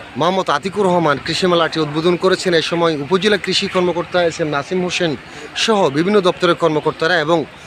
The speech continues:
এ, সহকারী, এ, কৃষি কর্মকর্তাগণ সকলেই উপস্থিত ছিলেন। আমরা ইতিপূর্বে জেনেছি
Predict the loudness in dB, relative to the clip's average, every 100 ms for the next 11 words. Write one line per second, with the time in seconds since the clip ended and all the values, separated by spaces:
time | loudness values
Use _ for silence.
0 | -20 -20 -8 -4 0 2 2 2 0 -2
1 | -8 -20 -12 -2 -2 0 -2 0 2 2
2 | 0 -2 -2 -2 -2 -2 0 2 2 0
3 | -4 -6 -2 0 2 0 0 -2 0 0
4 | 0 -2 -4